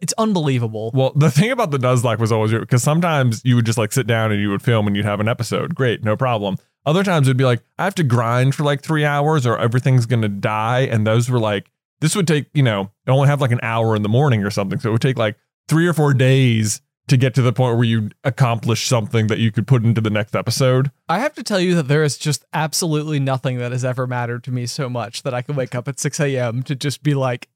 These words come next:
Speaker 1: putting in due diligence type of work.
Speaker 2: I do, do the, the Nuzlocks are so fun and I enjoy doing them. But, um, anyway, the point is, at some point over, like, week after week,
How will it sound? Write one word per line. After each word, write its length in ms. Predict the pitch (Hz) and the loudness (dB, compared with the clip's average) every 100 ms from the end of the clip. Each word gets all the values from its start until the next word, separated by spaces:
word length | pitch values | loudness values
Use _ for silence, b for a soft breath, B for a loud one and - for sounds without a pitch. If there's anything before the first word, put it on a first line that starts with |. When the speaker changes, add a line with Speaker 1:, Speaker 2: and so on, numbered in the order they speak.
| 156 | -6
Speaker 1:
putting 240 | - 175 156 | 0 0 2
in 100 | 143 | 0
due 180 | 135 151 | 2 2
diligence 580 | 147 139 135 131 139 - | 2 0 0 -2 -2 -2
type 200 | 143 135 | -2 -2
of 140 | 127 | -4
work. 360 | 127 127 117 - _ _ - | -2 -4 -6 -14 _ _ -4
Speaker 2:
I 100 | 180 | 0
do, 240 | 131 147 | 2 2
do 220 | 135 151 | 2 2
the, 220 | 156 165 - | 2 0 0
the 80 | 151 | 0
Nuzlocks 600 | 165 285 202 131 - - | 0 0 -2 -2 -4 -6
are 100 | 120 | -4
so 200 | - 139 | 0 0
fun 280 | 120 104 104 101 _ _ _ | 0 -2 -4 -8 _ _ _
and 80 | 120 | 0
I 20 | |
enjoy 280 | 117 127 131 | 2 4 4
doing 260 | 113 107 104 | 2 0 0
them. 240 | 95 98 _ _ _ - | -2 -6 _ _ _ -6
But, 320 | 123 113 - | -2 -2 -2
um, 500 | 117 107 98 95 95 - _ _ _ - _ _ - | -2 0 -2 -2 -6 -10 _ _ _ -20 _ _ -2
anyway, 320 | 156 160 110 | 2 2 2
the 120 | 104 | 0
point 300 | 123 180 202 | -2 0 0
is, 240 | 131 104 107 | 0 0 0
at 180 | 127 113 | -2 -2
some 240 | - 196 | 0 0
point 360 | 202 175 156 135 | 2 2 2 0
over, 260 | 143 143 143 | 0 0 0
like, 340 | 123 127 117 - | 0 0 0 -2
week 260 | 139 139 143 | 0 2 4
after 260 | 135 123 123 | 0 2 2
week, 320 | 120 120 | 4 2